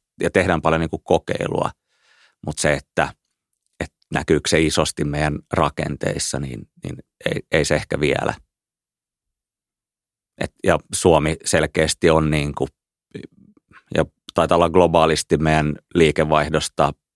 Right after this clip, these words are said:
kolmetoista prosenttia tulee niinku verkkomyynnistä. Et, et, ja Suomessa jos puhutaan, että se verkkokaupan osuus on,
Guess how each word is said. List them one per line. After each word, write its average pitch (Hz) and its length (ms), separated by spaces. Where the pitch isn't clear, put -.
kolmetoista 78 640
prosenttia 80 680
tulee 78 200
niinku 71 220
verkkomyynnistä. - 960
Et, - 160
et, - 160
ja 80 100
Suomessa 78 440
jos 78 100
puhutaan, 80 340
että - 100
se 80 60
verkkokaupan 76 640
osuus - 240
on, 67 180